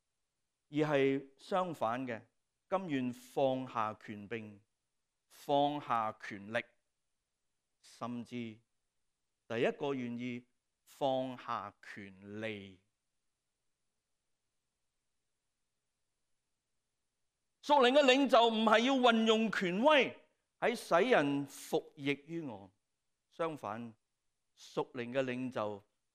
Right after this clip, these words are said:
係願意紆尊降貴去服侍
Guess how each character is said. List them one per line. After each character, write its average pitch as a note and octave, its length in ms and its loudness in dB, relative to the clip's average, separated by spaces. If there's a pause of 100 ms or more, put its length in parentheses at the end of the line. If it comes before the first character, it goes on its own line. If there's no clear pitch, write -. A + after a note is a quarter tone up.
(160)
係 B2+ 120 -6
願 C3 260 -4
意 C#3 140 -2
紆 F3 360 -10
尊 E3 320 -4
降 A#2 320 0
貴 G#2 320 -6 (560)
去 B2 140 -6
服 - 380 -10
侍 - 240 -16